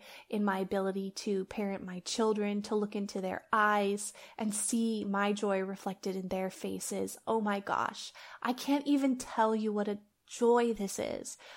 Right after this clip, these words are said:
Literally my whole life, I remember any time I went outside, I just felt like this heavy,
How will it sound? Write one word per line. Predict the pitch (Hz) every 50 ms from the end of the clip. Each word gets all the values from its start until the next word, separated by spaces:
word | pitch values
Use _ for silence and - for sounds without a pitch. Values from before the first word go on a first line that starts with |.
| - - _
Literally | 233 233 254 269 330 330 320 349 349 339
my | 311 254 214
whole | 208 196 - - - 214 214 226 226
life, | 208 196 185 190 202 240 - - - _ - - - - - _
I | 240
remember | 240 262 277 262 277 - - -
any | 214 226 233 240 254
time | 254 - - 226 214 208
I | 202
went | 202 202 196 196
outside, | 190 - - - - - - 180 180 180 190 208 247 294 302 - _ - - - - - -
I | - 220 208
just | 226 226 220 - - -
felt | - - 233 208 202 196 202 196 - - _
like | 220 202 202 196 202
this | 214 196 185 - - - _ _
heavy, | - - - - 233 226 220 214 226 214 208 196 190 185 -